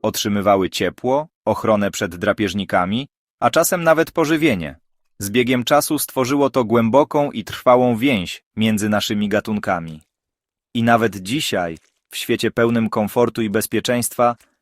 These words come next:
ten instynkt pozostaje. Twój pies śpi blisko ciebie, ponieważ w głębi duszy wie, że czuje się tam najbezpieczniej, obok swojej watachy. Bezpieczeństwo i zapach.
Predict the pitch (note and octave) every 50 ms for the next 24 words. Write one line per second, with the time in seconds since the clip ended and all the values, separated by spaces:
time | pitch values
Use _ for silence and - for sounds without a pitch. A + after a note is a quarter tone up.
0 | _ _ _ - A#2+ A2 A2+ - B2 B2 A#2+ - - - A#2 A2+ G#2+ - - -
1 | A2+ G#2 G2+ G#2+ - - - G2+ F2 E2 D#2 C#2+ C#2 C#2 _ _ _ _ _ _
2 | _ _ _ _ _ _ _ _ _ _ - - - B2 B2 A2+ - B2 B2 A#2
3 | - - - - - A#2+ G#2+ F#2+ G#2 A2 A2 - - - A2+ - - C3 G#2+ E2+
4 | F2 E2 D#2+ D#2+ _ _ _ _ _ _ - A#2+ A#2 A#2 A#2+ A2 A#2 A2+ G#2 F#2+
5 | G2 G2 B2 B2+ B2+ A#2 A2+ G#2+ G#2 B2 A#2+ - - A#2 G2 F#2 A2 A#2 A#2+ B2+
6 | B2+ - _ _ _ _ - G2 A2+ G2+ - - C3 C3 B2+ A2+ - A#2 - A#2+
7 | A#2 A#2 A#2+ A#2 A#2 A#2+ A#2 A2+ G#2+ A2+ - - - B2+ A2 - - F#2+ F2 D#2+
8 | D#2 D2+ _ _ _ _ _ _ - A#2+ A#2 A2 A#2 G#2+ - - - - A#2+ A#2
9 | A2+ A2 G2 A2 G#2+ - - A2 G2+ - - F2+ D2+ C2+ _ _ _ _ _ _
10 | _ _ - G2+ G#2 G#2 A2 A#2 G#2+ - C3 C3+ B2 A2+ - - A2 G2+ F#2 F2+
11 | F#2+ D#2+ - - B1 - - -